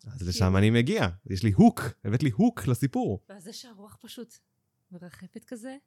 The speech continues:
Speaker 1: היא פשוט
Speaker 2: מהצד.
Speaker 1: ריחפה לו דרך היד, ופתאום
Speaker 2: אימא'לה.
Speaker 1: האצבעות כאילו
Speaker 2: או.
Speaker 1: הת-, כאילו חזרו לצורה המקורית.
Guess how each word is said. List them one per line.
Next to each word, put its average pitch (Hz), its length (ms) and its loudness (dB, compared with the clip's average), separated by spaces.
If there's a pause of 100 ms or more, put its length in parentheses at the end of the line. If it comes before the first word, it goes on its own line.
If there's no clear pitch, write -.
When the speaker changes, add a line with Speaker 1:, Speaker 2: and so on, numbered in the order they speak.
(180)
Speaker 1:
היא 120 100 0
פשוט 185 180 6
Speaker 2:
מהצד. - 140 2
Speaker 1:
ריחפה 151 300 2
לו 156 100 2
דרך 127 280 2
היד, 98 360 4
ופתאום 107 220 4 (200)
Speaker 2:
אימא'לה. 180 120 4
Speaker 1:
האצבעות 135 420 2
כאילו 170 340 2
Speaker 2:
או. 170 320 -2
Speaker 1:
הת-, - 200 -6
כאילו 147 180 2
חזרו 151 280 0
לצורה 160 260 -4
המקורית. 160 520 -2